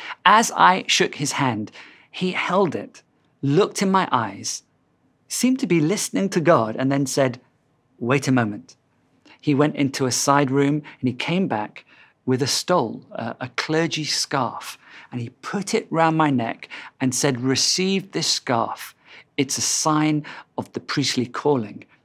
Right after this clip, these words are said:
on your life." I was like, "Wow, God, that was pretty clear. <laughs> Thank you." You see, I believe God will also make it clear to you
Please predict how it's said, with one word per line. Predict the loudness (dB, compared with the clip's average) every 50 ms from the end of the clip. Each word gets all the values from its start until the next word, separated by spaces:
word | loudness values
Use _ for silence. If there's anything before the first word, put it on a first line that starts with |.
| _ _ _ _ _ _ -4
on | -2 -2
your | -2 -2 -4
life." | -6 -6 -8 -8 -10 -12 -18 -20 -20 _ _ _ _ _ _ _ _ _ _ _ _ _ 0
I | 0
was | 2 2 0
like, | 0 -2 -2 -4 -8 _ _ _ _ _ _ _ _ _ _ _ _ 2
"Wow, | 4 6 6 6 4 0
God, | -4 -4 -4 -4 -6 -8 _ _ _ _ _ _
that | -6 -6 -4 -6
was | -8 -10 -10 -12 _ _ _ _ _ _
pretty | -6 -2 -2 -2 -2 -2 -4 -4
clear. | -4 -2 -2 -2 -2 -4 -6 -10 -14 _ -20 -20
<laughs> | _ _ _ -8
Thank | -4 -2 0 2 2 2 2 0 -2
you." | -2 -6 -10 -16 _ _ _ _ _ _ _ _ _ _ _ _ _ _ -20 -18 -12 -10 -10 -10 -8 -6
You | -4 -4
see, | -2 0 0 0 0 0 -2 -6 _ _ _ _ 4
I | 4 4
believe | 4 2 0 0 2 0 0 -2 -4 -6 -10 -18 -8 0
God | 2 4 4 4 4 2
will | -2 -4 -4 -2
also | 0 2 2 2 0 -2 -2 -2 -2 -2 -4 -6 -14 -20 -20 _ -4
make | -2 -2 -2 -2 -6 -10
it | -12 -12 _ _ -10
clear | -8 -4 -4 -2 -2 -4 -4 -6 -10 _ _ _ _ _ _ _ _ _ _ _ _ _ _ _ -8
to | -6 -6
you | -4 -4 -4 -4 -4 -6 -10